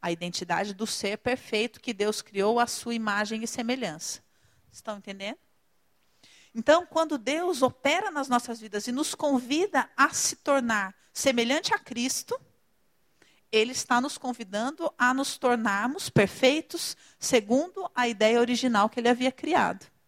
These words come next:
E pra nós, mulheres, existe um propósito ideal nisso, que é ser mulher. Então, a partir desse mo-, a partir da primeira mulher que Deus começa a trabalhar a vida dela, que é Sara,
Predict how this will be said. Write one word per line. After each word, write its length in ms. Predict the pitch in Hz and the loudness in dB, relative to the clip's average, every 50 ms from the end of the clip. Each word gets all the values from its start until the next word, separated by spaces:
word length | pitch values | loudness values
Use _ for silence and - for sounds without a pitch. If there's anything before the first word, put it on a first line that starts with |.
| _ _ _ _ _ _ _ _ - - - _ - - | _ _ _ _ _ _ _ _ -20 -20 -20 _ -6 -4
E 60 | 262 | 2
pra 220 | - - 277 294 285 | 6 8 8 8 8
nós, 520 | 262 247 240 254 285 349 - - - - | 8 8 8 8 8 6 4 2 -4 -4
mulheres, 760 | 285 302 302 254 220 202 202 208 226 240 320 - - - - - | -2 0 2 4 4 4 4 4 2 -2 -4 -6 -6 -8 -6 -4
existe 560 | 247 233 202 196 220 247 302 - - - 330 | -2 -2 0 0 -2 -2 -2 -2 -4 -6 -8
um 80 | - | -6
propósito 680 | - - 277 240 - _ - 185 185 202 214 - - 285 | -2 -2 -2 -2 -2 _ 0 2 2 2 0 -4 -6 -8
ideal 400 | 269 226 285 277 277 330 381 403 | -6 -4 -4 0 4 4 4 4
nisso, 460 | 330 294 254 214 - - - - - _ _ _ _ _ _ _ _ _ _ _ | 2 0 -2 -2 -2 -4 -6 -8 -10 _ _ _ _ _ _ _ _ _ _ _
que 200 | - - 202 180 | -6 -2 2 2
é 200 | 180 196 269 - _ _ _ _ _ _ | 2 2 0 -2 _ _ _ _ _ _
ser 520 | - - - - 196 170 165 175 202 214 - _ _ | -6 -4 -2 0 2 2 2 0 -2 -4 -8 _ _
mulher. 560 | 208 233 269 262 269 262 240 202 170 170 - _ _ _ _ _ _ _ _ _ _ _ _ - - - - - - _ _ | 0 2 2 2 2 2 0 0 -2 -6 -14 _ _ _ _ _ _ _ _ _ _ _ _ -20 -20 -20 -20 -20 -20 _ _
Então, 180 | - 339 349 339 | -6 -2 -2 2
a 40 | 320 | 4
partir 460 | - 320 302 - - - 359 440 480 - | 6 6 6 4 0 0 0 0 2 2
desse 240 | 415 370 - - 302 | 0 -2 -2 -2 -2
mo-, 140 | 277 254 - | -2 0 2
a 100 | - 233 | 2 4
partir 260 | - 254 254 - 320 | 4 4 4 4 4
da 120 | 311 359 330 | 4 4 4
primeira 520 | - 320 311 294 285 294 330 403 415 415 | 4 2 0 2 2 2 2 2 2 -2
mulher 320 | 359 349 302 277 262 254 - | -4 -6 -4 -4 -4 -4 -4
que 120 | - 240 | -6 -2
Deus 200 | 196 220 214 - | 0 0 0 0
começa 600 | - - 220 214 214 240 294 - - - 262 - - | 0 -2 0 2 2 2 2 0 0 -2 -2 -2 0
a 120 | 214 214 | -2 -2
trabalhar 500 | - - 214 202 196 196 185 185 180 170 | 2 2 2 2 4 2 0 2 0 0
a 60 | 170 | 0
vida 240 | 185 180 170 165 165 | -2 -2 -4 -4 -4
dela, 400 | 160 165 160 160 175 - 123 - - | -2 -2 -2 -2 -2 -4 -10 -16 -20
que 220 | - - 196 175 | -12 -4 -2 0
é 80 | 160 170 | 0 0
Sara, 580 | - - - - - 165 160 165 208 269 - | 0 -2 -2 0 2 2 4 2 2 0 -4